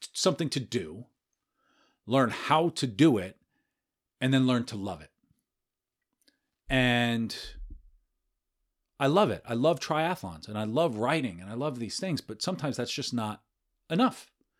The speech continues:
right? So finding something you love is not enough because there's other things going on in our lives, and we make decisions based on, because ultimately motivation is a decision. You're deciding to do something, and it's based on the things we want to do at a certain time.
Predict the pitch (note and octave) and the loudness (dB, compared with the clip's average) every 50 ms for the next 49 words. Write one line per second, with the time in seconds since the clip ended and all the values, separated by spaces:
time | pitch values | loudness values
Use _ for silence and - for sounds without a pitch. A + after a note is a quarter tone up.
0 | _ _ _ - _ _ - C#3+ E3+ - - C#3 - - - F#3+ G#3 A#3+ C#4 C#4+ | _ _ _ -20 _ _ -4 -2 0 0 0 -2 -2 2 4 4 6 6 4 2
1 | G3+ - G3+ F#3 D#3+ E3 D#3 C#3 B2 C3+ D#3 G3+ A#3+ A3 E3 C#3 B2+ B2+ A2+ C3+ | 2 2 0 0 0 0 0 0 0 4 6 6 8 8 6 4 2 0 2 2
2 | D3 D3+ D3+ D#3 D#3 F3+ A#3 A#3 - - - - - _ _ _ _ - - _ | 2 4 4 2 2 2 0 0 -2 -6 -12 -18 -20 _ _ _ _ -20 -20 _
3 | - - C#3 D#3 B2+ D#3 C#3+ D3 - - G3 G#3 A3 F#3+ - - F#3 F3 D3+ - | -4 0 2 2 4 2 2 0 0 2 2 4 4 2 2 0 0 -2 -2 -2
4 | - E3 D#3+ D#3 D3+ C#3+ C3+ C3 C3 C3+ C#3 C#3+ D3+ D3+ D3 D3 D#3+ F#3 G3+ - | -2 -2 -2 0 0 2 4 4 4 2 2 2 2 2 2 2 0 0 -2 -4
5 | - - - B2+ C3+ C#3 C#3+ D3+ F3+ A#3 B3 - - E3 - - - A#3+ B3 E3+ | -6 -6 -4 -2 2 2 4 4 4 4 4 2 2 2 4 4 4 4 4 4
6 | C#3 A#2 A2 B2+ C#3+ - - - _ _ - - _ _ _ _ _ _ _ _ | 4 2 2 0 -2 -2 -6 -8 _ _ -20 -20 _ _ _ _ _ _ _ _
7 | _ _ _ _ _ _ _ _ - - _ - - E3+ E3+ F#3+ G3 - - D3+ | _ _ _ _ _ _ _ _ -20 -20 _ 4 6 8 8 8 6 4 2 4
8 | C3+ C3 D3+ F3+ F#3+ F#3+ - - B3 A#3+ - A#3 A3 F3+ D#3 D3 D3+ D3+ C#3+ B2+ | 4 4 4 2 2 0 2 2 2 2 2 2 4 4 6 6 6 6 6 6
9 | C3+ C#3 C#3 - C3+ C3+ A#2 A#2 C3+ D3+ F3+ - - C4 A3+ A2+ G2+ F#2 G#2+ B2 | 4 4 4 4 2 2 2 2 2 2 0 2 2 2 0 0 -2 -2 -2 -2
10 | A#2+ A#2 - - D3+ B2 A#2+ B2 A#2+ - - C3+ F3 F#3+ - - G#2 - - F2 | 0 2 2 4 4 4 2 2 0 -2 -4 -4 -2 -2 -2 -4 -4 -6 -8 -10
11 | E2+ E2+ - C3+ B2 B2 A#2 - - - - - - _ _ _ _ _ _ _ | -10 -8 -4 -2 -2 -2 -2 -6 -10 -18 -20 -20 -20 _ _ _ _ _ _ _
12 | _ _ _ - F3 - - G2+ - F#3+ G#3+ G#3 - - A3 G3 F3 - - E3+ | _ _ _ -4 -2 -2 -2 0 2 2 4 4 4 2 2 2 2 2 2 2
13 | D#3+ - C#3+ C3 C3 C3+ C#3 C3+ - B2+ A2+ A#2+ A2+ A2+ - - - - A2 F#2+ | 4 4 4 4 6 4 4 2 0 2 2 2 2 2 2 0 0 0 0 -2
14 | G#2 - - - D#2+ D2 - | -6 -8 -10 -12 -12 -14 -16